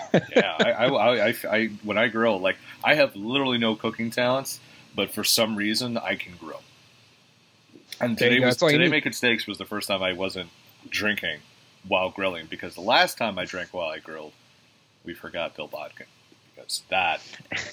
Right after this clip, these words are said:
Speaker 2: is bad.
Speaker 1: <laughs>
Speaker 2: So now that Al's fully caught up, let's get into our big talking point.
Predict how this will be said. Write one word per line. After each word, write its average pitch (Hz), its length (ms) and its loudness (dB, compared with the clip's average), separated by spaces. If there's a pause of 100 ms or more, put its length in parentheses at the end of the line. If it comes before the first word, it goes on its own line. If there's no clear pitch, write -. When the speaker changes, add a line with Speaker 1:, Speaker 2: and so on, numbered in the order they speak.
(200)
Speaker 2:
is - 80 -8
bad. 143 480 -2
Speaker 1:
<laughs> - 40 -10 (760)
Speaker 2:
So 127 280 4
now 127 200 6
that 120 120 0
Al's 113 280 4
fully 208 260 2
caught 98 300 2
up, 95 220 0 (260)
let's 107 560 0 (120)
get 120 360 4
into 98 840 -6 (260)
our 92 400 0 (100)
big 156 200 -2
talking 101 420 -2
point. 80 520 -16